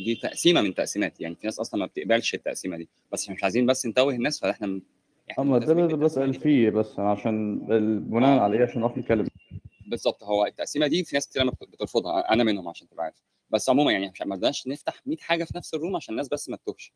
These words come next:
Speaker 1: مش أكتر. آه، الحاجة التانية بس، دي حاجة مالهاش علاقة بالروم نفسها، بس بعد إذنكم. آه، لو أي حد تحت في الأودينس،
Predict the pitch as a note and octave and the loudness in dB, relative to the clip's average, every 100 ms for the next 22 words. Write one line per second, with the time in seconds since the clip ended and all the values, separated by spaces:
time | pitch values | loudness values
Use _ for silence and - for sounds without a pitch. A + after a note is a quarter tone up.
0 | _ - - - _ _ _ _ _ - | _ -10 -8 -8 _ _ _ _ _ 0
1 | G2+ F#2+ C#3+ D3 D#3 D#3 D3 - A2+ B2+ | 0 2 0 0 2 2 2 0 -6 0
2 | C#3+ C#3 C#3 C#3+ C3 A2+ C#3+ C#3 - D3+ | 2 2 0 -2 -2 0 0 0 -2 -4
3 | F#3 B2 - - F#2+ G2 G#2+ A2 G#2 F#2 | -4 -8 -10 -8 -4 -2 -2 -4 -8 -14
4 | _ _ _ _ - F#2+ F#2+ A2 F#3 F#3 | _ _ _ _ -2 0 4 4 4 2
5 | D3 A#2+ - - - A2+ F#2 E2+ - | -2 -4 -8 -8 -2 0 -2 -8 -16